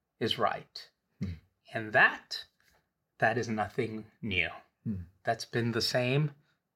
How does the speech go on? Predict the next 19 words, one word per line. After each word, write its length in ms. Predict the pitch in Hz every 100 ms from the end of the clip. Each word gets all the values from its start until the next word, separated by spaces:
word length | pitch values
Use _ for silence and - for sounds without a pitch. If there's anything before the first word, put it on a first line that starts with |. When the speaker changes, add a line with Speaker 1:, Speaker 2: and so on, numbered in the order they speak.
| _ _ - - -
Speaker 1:
since 380 | - 127 110 -
we 80 | 104
fell 360 | - 107 107
on, 260 | 104 104 104
in 140 | - 113
that 260 | 110 -
garden. 440 | - - 87 - - _ _
Joey, 260 | - 185 175
why 220 | 175 185
don't 220 | 160 139
you 40 | -
pray 280 | - - 120
for 240 | 120 -
us? 260 | - - - - - - - - - - - - - - - - - - _ _ - - _ -
Speaker 2:
Our 120 | 147
good 200 | 120 139
and 120 | 120
gracious 400 | 110 107 - -
God, 400 | - 90 90 123